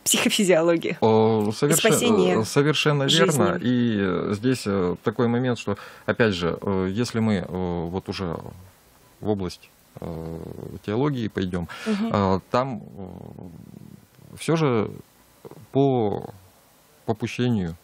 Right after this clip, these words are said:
Speaker 1: Мгм.
Speaker 2: Господнему производится.
Speaker 1: Мгм.
Speaker 2: И, соответственно, суждено тебе с этой точки зрения
Speaker 1: Мгм.
Speaker 2: умереть. Ничего тебя не спасёт в этом плане. Господь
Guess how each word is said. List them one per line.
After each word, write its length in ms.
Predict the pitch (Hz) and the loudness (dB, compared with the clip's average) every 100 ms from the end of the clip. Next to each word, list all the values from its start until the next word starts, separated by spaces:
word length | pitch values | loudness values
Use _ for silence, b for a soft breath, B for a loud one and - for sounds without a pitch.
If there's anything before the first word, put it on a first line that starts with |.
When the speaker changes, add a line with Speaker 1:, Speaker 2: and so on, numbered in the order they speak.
| - | -6
Speaker 1:
Мгм. 60 | 95 | -2
Speaker 2:
Господнему 540 | 220 202 90 85 76 - | 0 0 -2 -4 -6 -6
производится. 680 | 90 82 85 80 - - - - | -4 -4 -6 -8 -12 -18 -18 -16
Speaker 1:
Мгм. 260 | 214 233 | -14 -6
Speaker 2:
И, 100 | 190 | -2
соответственно, 760 | 196 156 147 135 - 95 85 78 | 0 0 0 -2 -2 -4 -4 -6
суждено 480 | - 110 95 92 147 | -6 -6 -4 -2 -2
тебе 340 | 170 151 147 131 _ _ _ _ | 0 0 -2 -4 _ _ _ _
с 80 | - | -6
этой 180 | 113 110 | -4 -2
точки 280 | 110 104 98 | -6 -6 -8
зрения 480 | 101 104 98 90 85 - _ _ _ _ _ _ _ _ _ _ 247 | -4 -2 -2 -4 -8 -14 _ _ _ _ _ _ _ _ _ _ -20
Speaker 1:
Мгм. 300 | 208 220 220 - - | -14 -12 -14 -16 -6
Speaker 2:
умереть. 460 | - 196 - - - _ _ _ _ _ _ _ _ _ _ _ _ _ - - - 101 | -4 -2 -4 -8 -16 _ _ _ _ _ _ _ _ _ _ _ _ _ -20 -20 -20 -10
Ничего 440 | 101 147 135 120 | -6 -4 -2 -2
тебя 240 | 120 98 95 | -2 -2 -2
не 120 | 92 | -4
спасёт 420 | - 85 - 78 - | -8 -12 -8 -10 -12
в 240 | - 78 | -10 -8
этом 220 | 78 82 78 | -8 -10 -12
плане. 300 | 82 78 76 | -10 -10 -8
Господь 360 | 78 - 67 | -12 -8 -8